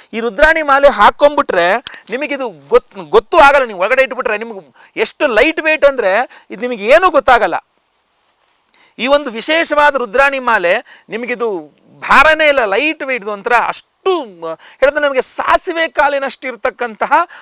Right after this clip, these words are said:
ಒಂದು ಮಾ-, ಮಾ-, ಏನು, ಆ, ಬೀಜಗಳಿದು, ರುದ್ರಾಣಿ ಬೀಜಗಳು. So, ಇಂಥ ಒಂದು ಒಳ್ಳೆ ಪವರ್‌ಫುಲ್ ಆಗಿರತಕ್ಕಂತಹ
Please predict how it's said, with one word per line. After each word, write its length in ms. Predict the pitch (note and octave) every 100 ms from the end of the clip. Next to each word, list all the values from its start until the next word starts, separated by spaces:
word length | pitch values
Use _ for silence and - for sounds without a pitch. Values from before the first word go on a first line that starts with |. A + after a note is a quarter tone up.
| -
ಒಂದು 220 | G#3 B3+ A3+
ಮಾ-, 580 | G#3 G3 F#3 F3 E3
ಮಾ-, 280 | F3 E3+ D#3+
ಏನು, 240 | F3 F#3 E3 D#3+
ಆ, 100 | E3
ಬೀಜಗಳಿದು, 600 | D#3 F3 B3+ A#3+ G#3+ E3
ರುದ್ರಾಣಿ 360 | F3 F3 A3+ A3
ಬೀಜಗಳು. 380 | G3 F3 D3+ B2+ - _ -
So, 100 | A#3
ಇಂಥ 220 | B3+ D4
ಒಂದು 340 | D4 C#4+ C4
ಒಳ್ಳೆ 300 | G#3+ C4 D#4
ಪವರ್‌ಫುಲ್ 580 | D#4 G3+ B3+ - C#4+ C#4
ಆಗಿರತಕ್ಕಂತಹ 840 | B3+ B3 B3 B3+ A3 A#3 A3 A3+